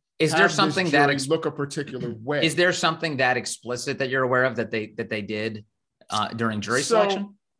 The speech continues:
Speaker 2: so I, uh, what I do know is what the judge said, and the judge said that he thought that that was the case.
Speaker 1: Oh, okay.
Speaker 2: Um, said that it was pretty clear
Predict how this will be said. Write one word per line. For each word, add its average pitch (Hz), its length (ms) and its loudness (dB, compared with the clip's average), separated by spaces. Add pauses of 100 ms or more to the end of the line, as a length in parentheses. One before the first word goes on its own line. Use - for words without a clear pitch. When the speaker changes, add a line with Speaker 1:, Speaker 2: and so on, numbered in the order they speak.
Speaker 2:
so 214 320 2
I, 214 400 0
uh, 180 220 4
what 190 200 0
I 185 120 4
do 220 200 -2
know 190 240 4
is 143 140 0
what 165 160 0
the 147 80 -2
judge 147 460 2
said, 107 420 -6
and 143 160 -4
the 147 80 -2
judge 147 840 0
said 135 680 -2
that 139 160 0
he 160 160 -4
thought 143 320 -2
that 135 160 -8
that 143 240 -2
was 139 200 -6
the 135 100 -8
case. - 500 -6 (240)
Speaker 1:
Oh, 120 80 2
okay. 127 100 0
Speaker 2:
Um, 131 320 -6
said 147 240 -4
that 147 80 -2
it 147 40 -4
was 139 120 -6
pretty 143 200 -6
clear 170 500 -4